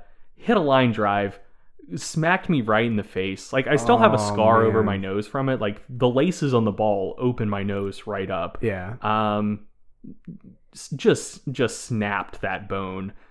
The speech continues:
Speaker 1: Uh, I think that, like, severed it, like, a nasal artery. So I was just, like, I looked like a rhinoceros. Like,
Speaker 2: God.
Speaker 1: th-, blood was just spurting up out of my face.
Speaker 2: Oh.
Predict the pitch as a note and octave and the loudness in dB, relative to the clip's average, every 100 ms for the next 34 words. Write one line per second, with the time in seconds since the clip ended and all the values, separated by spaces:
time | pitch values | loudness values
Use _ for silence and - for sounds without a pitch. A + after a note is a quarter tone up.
0 | - - G2+ G2+ B2 G3 F#3+ C3+ C3+ A#2+ | -12 -4 -2 0 0 2 4 4 4 2
1 | G#2 - G#2 A2+ A2 G#2 - C2 G#2+ G#2 | -4 -4 -2 0 0 -2 -6 -8 -6 -4
2 | G2+ G2+ A2 G#2+ F2+ G2+ G#2+ G2 G2 G2 | -2 -2 -2 -2 -2 0 0 -2 -6 -8
3 | A2 G#2+ B2 E3 C#3 C3 A#2 G#2+ G2 - | -6 0 2 2 0 -4 -2 -2 -2 -8
4 | - - - - A#2+ C#3 A#3 A#3 D3+ G#2+ | -20 -20 -20 -2 2 4 4 4 4 2
5 | G2+ G2+ G2+ G#2+ - C#2+ A1+ - - G#2+ | 2 -2 0 0 -2 -10 -10 -8 0 0
6 | G#2 B2 - B2+ D#3+ C#3+ - A#2+ A#2 B2+ | 2 -2 -2 -2 -2 -4 -4 -4 0 2
7 | D#3 C3+ A2 A#2 - - - B2+ A#2+ A#2 | 4 2 0 -4 -8 -14 0 4 4 4
8 | A2 G2+ F#2+ - - - _ _ - - | 2 0 -2 -10 -18 -20 _ _ -20 -2
9 | G#2+ G#2+ G2+ G2 F#2+ - G2+ F#2+ - C3+ | 2 2 0 -6 -8 -4 -4 -4 -2 0
10 | B2 G#2+ G#2 | 0 -2 -4